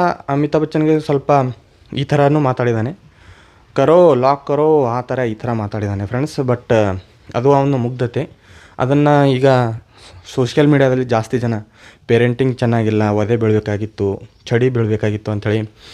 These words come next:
ಒಂದು ಸಣ್ಣ ಹುಡುಗನ ಮೇಲೆ ಬಹಳ ಒಂದು ಕಿಡಿನ ಕಾರ್ತಾ ಇದ್ದಾರೆ. ಅದು ನಮ್ಮ ಸಮಾಜ ಒಂದು ಯಾವ ರೀತಿ ಒಂದು ಸಣ್ಣ ಹುಡುಗಿಗೆ ರಿಯಾಕ್ಟ್ ಮಾಡುತ್ತೆ ಅಂಥೇಳಿ ತೋರಿಸ್ಕೊಡುತ್ತೆ.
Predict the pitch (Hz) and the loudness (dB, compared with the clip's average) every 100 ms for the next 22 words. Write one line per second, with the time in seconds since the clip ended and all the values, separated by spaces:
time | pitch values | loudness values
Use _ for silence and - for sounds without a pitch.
0 | - - - 131 - 135 160 143 143 139 | -20 -12 -4 -2 0 2 2 2 2 0
1 | 139 117 117 135 _ - 117 131 139 131 | 0 0 -2 -8 _ -8 -2 2 2 2
2 | 131 123 104 104 - 120 123 127 110 101 | 0 0 -2 -8 -10 -4 -2 -2 -4 -4
3 | 107 104 135 - - - - - - - | -2 -2 -6 -14 -20 -20 -20 -20 -10 -2
4 | 156 156 156 151 135 139 156 160 170 165 | 2 2 2 0 0 2 2 2 0 0
5 | 160 - - - _ _ _ _ 117 131 | -4 -6 -12 -20 _ _ _ _ -2 2
6 | 151 147 165 151 143 139 127 107 - - | 2 0 -2 -2 2 2 2 0 -4 -2
7 | 151 160 143 143 143 131 120 127 135 120 | 2 2 0 0 2 2 2 0 -2 -4
8 | 131 117 107 113 104 113 - 107 107 131 | -4 -6 -4 -6 -2 -4 -4 -6 -4 -6